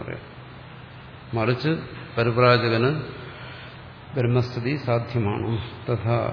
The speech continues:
ജ്ഞാനവാനേവ നിവൃത്ത കർമ്മ പരിവ്രാടിതി ജ്ഞാനവൈരുദ്ധ്യം പ്രത്യുക്തം.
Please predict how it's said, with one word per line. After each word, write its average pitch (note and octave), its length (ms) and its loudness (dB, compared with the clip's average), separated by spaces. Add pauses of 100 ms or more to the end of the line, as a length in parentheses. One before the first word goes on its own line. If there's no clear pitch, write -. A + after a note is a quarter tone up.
(560)
ജ്ഞാനവാനേവ A#2 840 4 (540)
നിവൃത്ത A#2 360 0
കർമ്മ A2+ 320 2 (1200)
പരിവ്രാടിതി A#2 720 4
ജ്ഞാനവൈരുദ്ധ്യം A#2 880 2
പ്രത്യുക്തം. - 520 -6